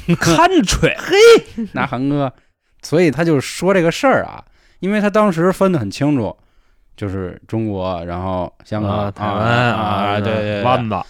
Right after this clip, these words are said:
Speaker 1: 所以大家不乐意了。当时呢，一众明星，这我知道，因为C K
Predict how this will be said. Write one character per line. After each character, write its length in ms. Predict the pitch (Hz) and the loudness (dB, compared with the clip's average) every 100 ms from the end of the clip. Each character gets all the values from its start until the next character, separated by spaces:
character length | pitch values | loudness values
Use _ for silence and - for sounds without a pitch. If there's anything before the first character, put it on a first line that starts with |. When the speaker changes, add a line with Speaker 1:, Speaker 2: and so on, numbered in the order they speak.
| - | -16
Speaker 1:
所 220 | - 113 | -8 -2
以 140 | 117 107 | 0 0
大 120 | 104 | 0
家 160 | 104 104 | 0 0
不 120 | 107 | 0
乐 120 | 104 | -2
意 140 | 104 | -2
了。 220 | 95 82 - _ _ _ _ _ | -4 -6 -12 _ _ _ _ _
当 240 | 180 208 | 2 4
时 200 | 165 131 | 2 2
呢， 140 | 165 135 | 4 2
一 140 | 120 | 2
众 180 | 147 143 | 2 2
明 200 | 104 101 | 2 -2
星， 280 | 104 104 92 _ | -4 -6 -8 _
这 160 | - 208 | 0 2
我 200 | 117 82 | 2 -2
知 140 | 95 | -4
道， 140 | 87 87 | -6 -6
因 100 | 123 | -6
为 80 | |
C 200 | 143 160 156 | -2 0 0
K 380 | 147 113 98 | 0 0 0